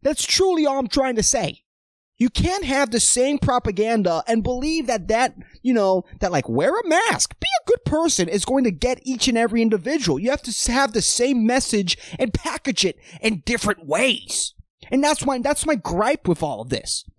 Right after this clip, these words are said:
If you want the anti-maskers to wear masks, the quote-unquote racist anti-maskers to cloth up,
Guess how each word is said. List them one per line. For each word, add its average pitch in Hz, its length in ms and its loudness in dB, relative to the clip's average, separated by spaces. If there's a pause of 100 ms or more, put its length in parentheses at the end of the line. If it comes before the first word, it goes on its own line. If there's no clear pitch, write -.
(100)
If 247 120 0
you 269 100 0
want 294 300 0
the 247 140 2
anti-maskers 196 1120 0 (680)
to 180 100 0
wear 185 240 2
masks, 139 560 -4 (220)
the 196 80 0
quote-unquote 254 680 0 (160)
racist 226 560 0 (220)
anti-maskers 202 1120 0 (240)
to 175 120 2
cloth 277 520 0
up, - 280 -4